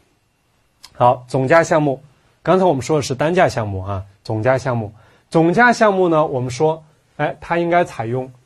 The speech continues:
就是综合单价除规费税金以外，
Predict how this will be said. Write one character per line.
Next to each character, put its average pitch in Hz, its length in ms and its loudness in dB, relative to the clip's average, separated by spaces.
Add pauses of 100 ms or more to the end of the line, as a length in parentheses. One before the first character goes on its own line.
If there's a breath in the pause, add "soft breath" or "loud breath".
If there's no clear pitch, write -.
(640)
就 135 140 -2
是 127 60 0
综 202 200 4
合 190 100 4
单 202 160 0
价 190 240 2 (140)
除 135 420 -2 (140)
规 143 160 0
费 139 160 0
税 127 160 -4
金 123 180 -4
以 113 80 -6
外， 123 280 -6